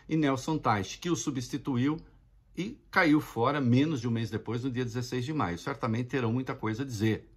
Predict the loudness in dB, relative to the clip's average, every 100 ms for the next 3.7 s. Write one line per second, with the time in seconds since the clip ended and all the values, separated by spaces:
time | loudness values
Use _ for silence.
0 | _ _ _ _ _ _ _ _ _ -2
1 | 0 2 2 0 -2 -4 -4 -6 -8 -12
2 | -8 -4 -4 -4 -6 -10 -8 -6 -6 -6
3 | -4 -4 -2 0 0 -2 -12